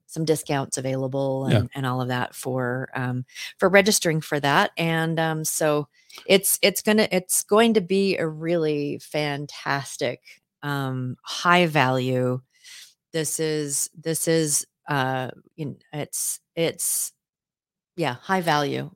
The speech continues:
Speaker 2: So you
Speaker 1: beyond,
Speaker 2: got all
Speaker 1: beyond
Speaker 2: the experts. I mean,
Speaker 1: Yeah.
Speaker 2: I could go on and
Speaker 1: Yeah.
Speaker 2: on. We could list them off. They're gonna be at the
Speaker 1: Yeah.
Speaker 2: website. You can see all the people,
Speaker 1: Yeah.
Speaker 2: but it's not many
Speaker 1: <laughs> And we're
Speaker 2: people.
Speaker 1: still
Speaker 2: I mean
Speaker 1: adding more to the contributors to, um, to who is going to, who has, uh,
Speaker 2: And
Speaker 1: agreed to come and, and participate in this. But,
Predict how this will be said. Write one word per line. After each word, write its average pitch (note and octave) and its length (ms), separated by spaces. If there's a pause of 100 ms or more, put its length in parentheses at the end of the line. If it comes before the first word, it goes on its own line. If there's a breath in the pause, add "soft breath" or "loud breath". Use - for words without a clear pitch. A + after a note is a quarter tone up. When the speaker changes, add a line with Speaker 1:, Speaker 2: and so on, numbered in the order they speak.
(120)
Speaker 2:
So - 140
you D#3 120
Speaker 1:
beyond, D#3 280
Speaker 2:
got D#3+ 140
all A2 100
Speaker 1:
beyond G#2 60
Speaker 2:
the F#2+ 100
experts. - 520
I A#2 60
mean, A2 80
Speaker 1:
Yeah. G#2+ 200
Speaker 2:
I A2 80
could A2 160
go F#2+ 160
on G2+ 140
and F#2+ 100
Speaker 1:
Yeah. F2+ 60
Speaker 2:
on. F2+ 40
We G2+ 120
could G2 80
list G2 200
them F#2+ 120
off. F2 120
They're C3+ 140
gonna B2 140
be G#2 80
at F#2+ 80
the F#2+ 60
Speaker 1:
Yeah. F2+ 80
Speaker 2:
website. F#2 260
You G2+ 80
can G#2+ 80
see G#2 140
all F#2+ 120
the F2+ 60
people, A2 220
Speaker 1:
Yeah. E3 200
Speaker 2:
but G#2 120
it's - 120
not C#3+ 240
many A#2+ 160
Speaker 1:
<laughs> - 0
And - 240
we're G3+ 80
Speaker 2:
people. G3+ 120
Speaker 1:
still A3+ 160
Speaker 2:
I - 40
mean G3+ 80
Speaker 1:
adding G3 300
more D#3+ 400
to D#3+ 240
the D3 80
contributors D3+ 720
to, C#3 440 (480 loud breath)
um, D3 400
to C#3 260
who C#3+ 260
is C#3 200
going C3+ 320
to, C3 120 (160)
who D3 160
has, C3 360
uh, A#2+ 300 (420 loud breath)
Speaker 2:
And - 80
Speaker 1:
agreed F3 260
to F3+ 60
come D#3 260
and, C#3 220
and C#3+ 100
participate C#3 640
in C#3 180
this. C#3 220
But, - 240